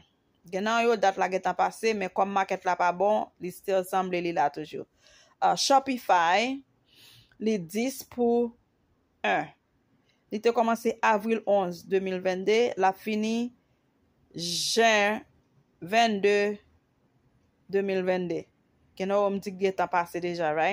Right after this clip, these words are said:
Desk com, kat pou en. W ap achte kat fwa lavwala Desk com, epi l ap ba ou yon total chè.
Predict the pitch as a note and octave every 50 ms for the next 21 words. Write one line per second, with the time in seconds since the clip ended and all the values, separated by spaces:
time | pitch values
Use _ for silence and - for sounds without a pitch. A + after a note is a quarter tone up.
0 | G3+ - _ _ _ _ _ _ _ _ _ _ - F3 G#3+ A3 G#3+ - - -
1 | - C#4 A3+ G3+ F3 E3+ G3+ A3+ C4+ - _ _ _ _ _ _ _ _ _ _
2 | _ _ _ _ _ _ _ _ _ - - A#3 A#3 - _ - A#3+ A3+ - -
3 | G3 G#3+ A3+ B3+ C4+ - - G#3 G3 G#3 G#3 - G#3 G3+ - - A3+ A3+ - -
4 | A3 G#3+ G#3 G3 F#3+ G3+ G3+ G3 F#3+ F#3 F3 F3 F#3 F#3 - - - - G3+ G3
5 | G3+ A3+ A#3+ B3 - _ _ _ _ - F3+ F#3+ F#3+ G3 F#3+ F#3 F3 F3 G3 G3
6 | G3 G3 G3+ A3 A#3 A#3+ A#3 - _ _ _ _ _ _ _ _ _ - F3+ G3+
7 | G#3 G#3+ G#3+ A3 G#3 G#3 G#3 G3 F3 E3+ E3 - - D#3+ D#3+ F3+ G#3+ B3